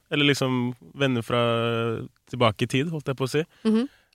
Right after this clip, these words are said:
Speaker 1: Eh, og så er det en person som, eh,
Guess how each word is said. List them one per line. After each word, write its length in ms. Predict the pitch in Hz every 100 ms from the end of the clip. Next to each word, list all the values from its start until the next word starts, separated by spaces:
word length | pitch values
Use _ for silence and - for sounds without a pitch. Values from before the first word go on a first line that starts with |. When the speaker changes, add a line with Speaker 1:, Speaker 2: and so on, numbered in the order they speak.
| _
Speaker 1:
Eh, 1120 | 123 123 123 120 120 117 113 107 107 73 90 -
og 100 | 110
så 100 | 131 110
er 40 |
det 80 | 104 107
en 100 | 101
person 380 | 113 - 95
som, 400 | 95 101 98 95
eh, 480 | 95 92 90 87 85